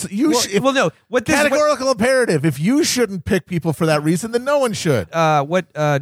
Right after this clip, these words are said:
Speaker 2: Derek Thompson, again, staff writer for, uh, America's Most Evil magazine,
Speaker 1: Piece of shit.
Speaker 2: uh, is saying here is like, look,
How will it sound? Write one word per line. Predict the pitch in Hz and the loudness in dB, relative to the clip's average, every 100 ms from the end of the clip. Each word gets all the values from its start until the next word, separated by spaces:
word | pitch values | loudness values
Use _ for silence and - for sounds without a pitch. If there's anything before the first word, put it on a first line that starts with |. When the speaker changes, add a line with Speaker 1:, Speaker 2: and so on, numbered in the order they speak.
| 131 | -4
Speaker 2:
Derek | 156 170 - | -2 -2 -2
Thompson, | 156 147 - 127 117 110 | -4 -4 -2 -4 -4 -4
again, | 127 113 | -6 -6
staff | - 127 123 | -4 -2 -2
writer | 127 120 113 110 | -2 -2 -2 -6
for, | - 107 101 90 | -8 -2 0 0
uh, | 107 98 | -2 -4
America's | 120 139 120 110 - | -2 -2 -2 -6 -8
Most | 101 110 180 - - | -6 -2 -2 -4 -10
Evil | 160 180 156 151 | -4 0 4 4
magazine, | 147 151 113 101 98 104 139 170 | 4 2 2 0 -4 -4 -4 -2
Speaker 1:
Piece | 127 131 - | 0 0 0
of | 131 | -4
shit. | - 185 151 82 - - - - | -2 2 2 2 -6 -14 -14 -4
Speaker 2:
uh, | 143 143 139 | 0 0 0
is | 143 | -2
saying | - 190 180 | 0 0 0
here | 165 147 | 0 0
is | 131 139 | -2 -4
like, | 131 | -6
look, | 202 120 | -4 -4